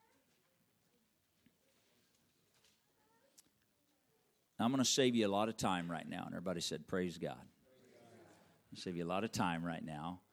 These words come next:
by giving you a quick synopsis without reading three chapters.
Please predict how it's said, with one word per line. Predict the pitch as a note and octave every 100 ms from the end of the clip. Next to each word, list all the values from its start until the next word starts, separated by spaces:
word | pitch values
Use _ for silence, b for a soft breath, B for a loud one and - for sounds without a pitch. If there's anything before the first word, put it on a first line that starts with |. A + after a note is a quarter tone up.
| b b b
by | -
giving | F#2+ G#2 G#2
you | G2+ F#2+ - _ _ _ _ -
a | -
quick | - C#3+
synopsis | - A#2+ A2 G#2 - G2
without | G2 F#2+ G2 -
reading | A2 F#2+ F2+
three | E2+ F#2+ G2
chapters. | - F#2 D2+ - -